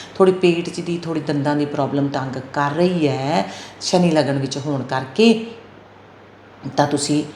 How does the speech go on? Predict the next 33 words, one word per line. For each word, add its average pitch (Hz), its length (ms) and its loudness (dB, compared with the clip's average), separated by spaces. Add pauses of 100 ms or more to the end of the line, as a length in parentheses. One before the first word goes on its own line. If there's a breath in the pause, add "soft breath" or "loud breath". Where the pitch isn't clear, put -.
(160)
ਕਿਤੇ 170 200 4
ਇੱਕ 147 140 2
ਤਾਂ 147 100 2
ਪੇੜ 143 300 2
ਪੌਦਾ 147 260 2
ਲਗਾ 127 280 0
ਦਿਓ, 139 120 -2
ਨਿੰਮ 143 260 0
ਲਗਾ 127 280 -2
ਦਿਓ, 127 140 -2
ਹੋਰ 123 200 -4
ਵੀ 147 140 0
ਵਧੀਆ, 160 320 0
ਬੁੱਧ 139 280 0
ਅੱਛਾ 170 240 0
ਹੋ 165 140 0
ਜਾਂਦਾ 139 300 -2
ਹੈ। 139 100 -4 (320 loud breath)
ਤੇ 135 80 -2
ਦੂਜਾ 139 420 2 (440)
ਮੈਡੀਟੇਸ਼ਨ 175 600 0
ਜ਼ਰੂਰ 117 320 -6
ਕਰਨੀ 120 320 -4
ਹੈ, 135 100 -2
ਥੋੜ੍ਹੀ 131 200 -4
ਦੇਰ 135 160 -4
ਆਪਣੇ 143 320 -2
ਲਈ 160 120 0
ਟਾਈਮ 135 260 0
ਕੱਢਣਾ, 135 320 -4
ਐਕਸਰਸਾਈਜ਼ 151 640 -4
ਕਰਨੀ 123 340 -2
ਹੈ, 127 40 -8